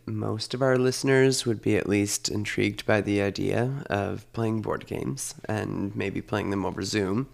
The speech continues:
Uh, if anyone stumbled onto this podcast thinking that it was about watching the football game and that's what game night was,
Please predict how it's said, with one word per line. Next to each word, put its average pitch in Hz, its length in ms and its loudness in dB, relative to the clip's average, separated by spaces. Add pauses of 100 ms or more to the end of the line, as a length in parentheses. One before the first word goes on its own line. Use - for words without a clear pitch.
(580)
Uh, 90 260 2
if 104 180 -2
anyone 113 400 6
stumbled 107 440 0
onto 104 220 0
this 107 200 0
podcast 110 580 0
thinking 107 460 -2
that 101 140 0
it - 140 0
was 98 380 0
about - 540 -2 (180)
watching 104 360 0
the 101 60 -6
football 120 400 4
game 135 380 0 (120)
and 107 200 -2
that's - 640 -6
what 110 220 -2
game 107 260 -2
night 127 200 0
was, 147 440 -2